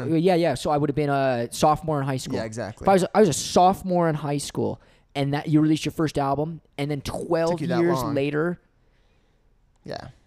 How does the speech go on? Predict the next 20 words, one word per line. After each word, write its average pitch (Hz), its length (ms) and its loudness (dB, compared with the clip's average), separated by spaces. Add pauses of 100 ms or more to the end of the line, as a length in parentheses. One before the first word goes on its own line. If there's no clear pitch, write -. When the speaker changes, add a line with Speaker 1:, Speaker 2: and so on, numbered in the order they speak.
Speaker 2:
I 240 220 6
was 349 180 6
wearing 175 260 4
the 160 80 0
new 156 180 2
hip. 151 280 2 (100)
The 175 120 2
people 247 460 0
were 226 120 6
looking 196 220 0
at 185 140 0
the 180 80 0
comment 196 320 2
I 196 40 6
was 190 80 4
making 196 200 2
earlier 208 140 4
about 196 180 2
the 156 80 2 (260)
Gorlamidi 180 840 4